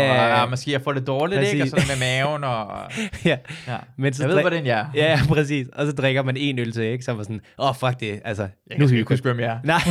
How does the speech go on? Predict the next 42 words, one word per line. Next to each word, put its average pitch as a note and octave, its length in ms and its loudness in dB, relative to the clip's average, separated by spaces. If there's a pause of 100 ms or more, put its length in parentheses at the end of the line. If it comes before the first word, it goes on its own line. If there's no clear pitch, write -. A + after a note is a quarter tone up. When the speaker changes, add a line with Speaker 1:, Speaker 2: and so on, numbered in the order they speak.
(120)
Speaker 1:
nej, G#3 280 4 (100)
præcis. E3+ 180 2
Speaker 2:
Hvor, B2+ 160 -6 (160)
hvor, - 0 -
hvor C3+ 160 -4 (200)
Speaker 1:
Altså, C#3+ 160 0
det C#3+ 120 -2
kan C#3 100 -2
da A2+ 60 -2
ikke C3 120 -2
være D#3+ 80 4
en D3 60 -2
dårlig D#3 280 2
idé D#3+ 40 4
at C#3 100 2
tage C#3+ 120 0
de C#3+ 60 0
her C#3+ 140 4
ti, D#3+ 420 -4
øh, C3+ 320 2
tequila C#3+ 400 -2
shots, B2+ 300 -2
altså. A2+ 280 -10 (300)
Speaker 2:
Men D3 100 -4
det, C3+ 100 -10
det D#3+ 140 -6
eneste, F3+ 320 0
jeg B2 80 6
også C3 140 -2
har, C#3 220 2
at, A#2 200 -6
øh, A#2 160 -4
jeg B2 80 -4
kan A#2 100 0
huske, A#2+ 200 -4 (380)
jeg A2+ 140 -8 (120)
tror, B2+ 120 -2
jeg A#2+ 80 2
snakkede A#2+ 200 0 (100)
om A2 140 -2
det, A#2+ 80 -6
øh, G#2 200 -2